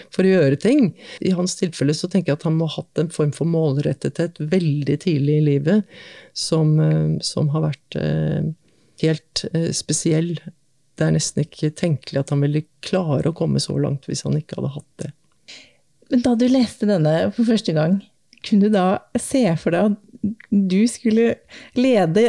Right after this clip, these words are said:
Speaker 2: landet gjennom en pandemi?
Speaker 1: Nei. Samtidig så har jeg jo i, det, det var jo noen år før jeg ble direktør i Folkehelseinstituttet, og da jeg ble det,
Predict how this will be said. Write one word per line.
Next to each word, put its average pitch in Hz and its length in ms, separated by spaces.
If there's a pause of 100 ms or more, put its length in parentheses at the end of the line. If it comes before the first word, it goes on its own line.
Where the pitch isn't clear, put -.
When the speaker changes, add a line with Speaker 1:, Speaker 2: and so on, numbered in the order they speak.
(240)
Speaker 2:
landet 202 540 (360)
gjennom 214 400
en 262 160
pandemi? 269 500 (840)
Speaker 1:
Nei. 143 220 (520)
Samtidig 160 540
så 175 160
har 156 220
jeg 147 80
jo 156 260
i, 156 180 (300)
det, 151 240
det 156 100
var 151 120
jo 160 100
noen 160 160
år 143 140
før 147 260
jeg 147 140
ble 151 140 (280)
direktør 151 480
i - 40
Folkehelseinstituttet, 151 1080
og 202 160
da 170 140
jeg 160 100
ble 160 180
det, 220 340